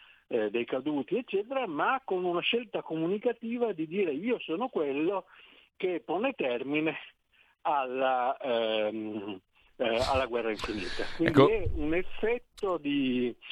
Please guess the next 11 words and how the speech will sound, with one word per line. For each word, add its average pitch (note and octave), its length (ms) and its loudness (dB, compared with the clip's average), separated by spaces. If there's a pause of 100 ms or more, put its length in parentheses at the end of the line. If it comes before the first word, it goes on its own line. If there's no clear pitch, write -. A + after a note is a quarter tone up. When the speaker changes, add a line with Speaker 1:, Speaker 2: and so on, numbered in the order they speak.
(200)
Speaker 1:
La C3+ 140 0
scelta A#3 540 0
è E3 60 0
un C#3+ 140 -4
effetto C#3+ 580 -2
di, A2 1080 0
di G#2 120 -2
comunicazione. - 840 -4 (540)
Eh, C3 460 0
Trump, F#3 500 -4
eh, A#2+ 840 0